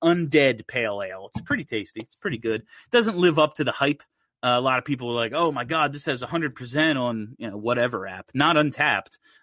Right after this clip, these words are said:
Uh, if you have the Untappd app, app, follow me. I think it's at Bill Matz or Bill Dash Matz. I don't know. Uh, but yeah, beer, love it. Uh, Traeger Jones, "One of my big takeaways from this game was, man, I miss Tenacious Konechny.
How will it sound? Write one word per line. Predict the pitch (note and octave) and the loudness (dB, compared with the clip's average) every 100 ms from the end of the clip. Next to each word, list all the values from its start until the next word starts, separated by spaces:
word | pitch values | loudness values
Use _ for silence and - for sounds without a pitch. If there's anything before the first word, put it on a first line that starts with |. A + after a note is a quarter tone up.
| - | -4
Uh, | A#2 A2+ G#2+ G#2+ | -2 0 -2 -6
if | B2+ | -6
you | C3 | -2
have | G3+ C#4+ C3+ | 0 0 0
the | B2 | -4
Untappd | A2 G2+ G#2+ G2 | -4 -4 -4 -4
app, | G2+ G2+ - _ - | -6 -6 -8 _ -8
app, | A2+ G2+ - | -6 -6 -10
follow | - C3+ B2+ A#2 | 0 2 2 -2
me. | G#2 G2 | -6 -8
I | |
think | - G#3+ | -8 -10
it's | - | -4
at | A#2+ A#2 A2+ | -2 -2 -2
Bill | G#2 | -4
Matz | G2+ G#2+ G#2 - | -2 -2 -2 -6
or | G#2+ | -18
Bill | - A#2+ | -6 -6
Dash | A2 G#2 G2 - | -6 -6 -6 -6
Matz. | G2+ F#2 F#2 - | -10 -14 -16 -4
I | C3 | -2
don't | G#2 | -2
know. | F2+ - - - - _ | -6 -18 -20 -20 -20 _
Uh, | C3+ C3 B2+ | 0 2 2
but | B2 B2 A#2+ | 2 2 0
yeah, | A2+ - _ _ _ _ _ _ _ _ _ _ _ _ _ _ - | -4 -10 _ _ _ _ _ _ _ _ _ _ _ _ _ _ -10
beer, | G#2 E2+ _ - | -10 -10 _ -14
love | G2+ F2+ | -12 -12
it. | - _ - | -18 _ 0
Uh, | C3+ C3+ | 2 4
Traeger | - F#3+ F#3 | 2 0 2
Jones, | E3+ D#3+ D#3+ D3 B2 G#2 | 2 4 6 4 2 -4
"One | C#3 D3 | -2 -2
of | |
my | C#3+ C3+ | 0 -2
big | C3 C#3 | 0 -4
takeaways | B2 C#3 B2 B2+ B2+ A#2 | -2 -4 -2 -2 -2 -2
from | B2+ | -4
this | B2 - | -4 -4
game | B2+ A#2+ B2 | -4 -2 0
was, | C3 B2 B2 | 0 -2 0
man, | C3 C#3 B2+ | 2 4 4
I | A#2+ | 2
miss | C3 C3 | 0 -2
Tenacious | - B2+ B2 A#2+ B2 - | -4 -4 -2 -2 -8 -10
Konechny. | A#2 A#2+ - A2+ F#2 | -4 -2 -2 -6 -8